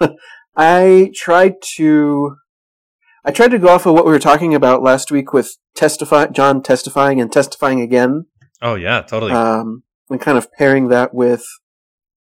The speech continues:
Speaker 1: um, what Isaiah was saying about it not being good enough just to be a servant.
Speaker 2: Oh, I like
Speaker 1: But
Speaker 2: that.
Speaker 1: you must become the light.
Speaker 2: Mm-hmm,
Speaker 1: So we've,
Speaker 2: mm-hmm.
Speaker 1: we've gotta take what we know. We've gotta take what we, what we hear, what we receive,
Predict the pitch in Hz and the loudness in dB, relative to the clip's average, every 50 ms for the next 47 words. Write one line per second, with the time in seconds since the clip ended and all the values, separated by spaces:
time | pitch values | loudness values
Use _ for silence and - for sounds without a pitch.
0 | _ - 117 113 113 107 104 107 110 120 - - 135 143 147 - 131 127 120 127 | _ -8 -6 -6 -6 -6 -8 -10 -12 -14 -4 0 0 0 2 0 -2 -2 0 2
1 | 123 127 131 135 131 120 - - - 117 117 117 113 120 - - 110 120 113 117 | 2 4 4 4 2 2 0 -2 -4 -4 -4 -4 -6 -8 -8 -8 -4 -2 -2 -2
2 | - - 131 123 104 131 127 - 123 123 131 127 123 117 110 135 131 135 123 120 | -4 -6 -10 -8 -4 -4 -4 -4 -4 -4 -2 -2 -4 -4 -4 -4 -4 -2 -2 -2
3 | 120 113 - - - 127 113 - - - 123 117 107 - - 120 113 110 110 110 | -4 -6 -6 -8 -8 -8 -8 -8 -10 -10 -10 -8 -8 -8 -8 -8 -8 -8 -8 -12
4 | 110 _ _ _ _ _ _ _ _ _ - 107 101 98 90 85 87 90 87 127 | -14 _ _ _ _ _ _ _ _ _ -14 -12 -10 -10 -10 -10 -12 -10 -10 -8
5 | 131 135 127 127 123 - - - 117 - - 127 123 117 113 110 113 113 110 - | -8 -6 -4 -6 -6 -6 -6 -10 -8 -6 -4 -6 -4 -4 -4 -2 -2 -2 -4 -6
6 | - - _ _ _ _ _ _ _ 120 110 101 113 107 98 107 120 120 120 - | -10 -16 _ _ _ _ _ _ _ -16 -14 -12 -10 -10 -6 -6 -6 -4 -4 -4
7 | 131 127 107 92 - 127 131 123 - 143 131 127 123 110 - _ _ _ _ - | -4 -6 -6 -8 -10 -8 -6 -2 0 2 2 4 2 0 -2 _ _ _ _ 0
8 | 185 185 190 180 180 170 - 135 135 127 127 147 151 127 110 117 117 113 - 127 | 2 2 2 2 0 0 2 0 0 2 2 2 2 2 0 -4 -6 -6 -4 -4
9 | 120 117 110 - 151 147 147 - 143 - 127 123 120 120 120 117 _ _ _ _ | -4 -4 -4 -4 -6 -4 -2 -4 -4 -4 -4 -6 -6 -6 -8 -8 _ _ _ _
10 | _ _ _ _ - 139 151 139 131 123 - 151 147 135 131 - 127 123 120 117 | _ _ _ _ -6 -4 -2 -2 -2 0 2 2 2 2 2 0 -2 -4 -4 -6
11 | 110 - - 151 127 117 113 113 | -8 -8 -6 -6 -6 -6 -8 -10